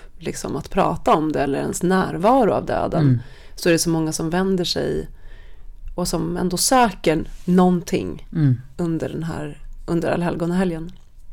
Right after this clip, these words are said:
Speaker 1: Mm.
Speaker 2: Ja, men och du och jag pratade ju om att vi ska bjuda in döden
Speaker 1: Mm.
Speaker 2: som en gäst. Det kanske
Speaker 1: Precis.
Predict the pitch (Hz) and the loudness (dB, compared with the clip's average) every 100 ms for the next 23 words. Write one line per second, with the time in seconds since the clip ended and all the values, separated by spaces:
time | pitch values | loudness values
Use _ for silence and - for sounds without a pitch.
0 | - 170 170 185 - - - - - - | -8 -6 -4 -8 -12 -18 -16 -16 -14 -16
1 | - - - - - 170 165 175 165 160 | -16 -14 -12 -12 -4 4 6 8 8 8
2 | 156 151 156 165 165 156 170 165 135 131 | 6 6 8 8 8 4 4 6 6 4
3 | 131 131 131 131 131 147 143 147 156 123 | 2 0 0 2 2 4 2 2 0 0
4 | 110 135 247 302 339 - - 131 123 127 | 0 4 8 8 6 -4 0 2 2 2
5 | 127 127 110 135 151 - - - - 156 | 2 0 -2 2 0 0 -8 -8 -12 -8
6 | 139 233 220 | 4 6 6